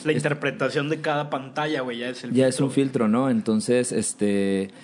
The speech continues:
Speaker 2: el, me gusta mucho que no se superpone de una forma violenta un género con otro, ¿no? Sino que simplemente van conviviendo a lo largo de la historia del arte y de la historia de la humanidad, la fotografía periodística, la fotografía de guerra, el fotoensayo,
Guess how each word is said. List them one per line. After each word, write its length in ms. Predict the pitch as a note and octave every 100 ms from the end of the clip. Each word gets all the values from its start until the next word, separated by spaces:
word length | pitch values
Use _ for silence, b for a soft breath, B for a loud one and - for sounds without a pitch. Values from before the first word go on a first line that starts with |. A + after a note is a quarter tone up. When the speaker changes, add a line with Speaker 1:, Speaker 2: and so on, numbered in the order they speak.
| B B -
Speaker 2:
el, 680 | A#2+ A#2 A#2 A#2 A#2 A2+ -
me 100 | C3
gusta 220 | C3+ C3+
mucho 240 | D#3 D3 E3+
que 140 | D3
no 140 | B2+ B2
se 80 | D3
superpone 680 | D3+ - - B2 B2 C3+ C#3+
de 60 |
una 140 | B2+ B2+
forma 280 | C#3 C3+ C#3
violenta 680 | C3 A2 A2 A2+ C3+ C#3 C3+
un 140 | B2+
género 320 | B2 C3 C3 C3
con 120 | A2+
otro, 220 | A#2+ A#2
¿no? 140 | G#2+ B2+
Sino 200 | A#2+ A2+
que 80 | G#2
simplemente 460 | A#2 G#2 B2 A#2 B2
van 160 | A#2+
conviviendo 600 | A2+ B2+ B2 G#2+ G#2+ A2+
a 40 | B2
lo 120 | A2+
largo 260 | G2+ G#2 A#2
de 80 |
la 60 | A2+
historia 320 | G2 G2 G2
del 160 | A#2+ G2+
arte 220 | F2+ F#2
y 20 | A#2+
de 40 |
la 60 | G#2
historia 240 | - F#2+
de 40 | A2+
la 60 |
humanidad, 400 | A2 F#2+ F2+ F2+
la 100 | G#2
fotografía 580 | A2 G#2 F#2 D#2 F#2 F2+
periodística, 720 | G#2+ G2+ G2+ G#2+ A2+ G#2+ G#2
la 60 | G2
fotografía 380 | G2 F#2 F2+ G2+
de 60 | G2+
guerra, 260 | G#2 G2+
el 100 | G2 F#2
fotoensayo, 840 | F#2+ F2+ F2+ G#2 A2 G2+ G2+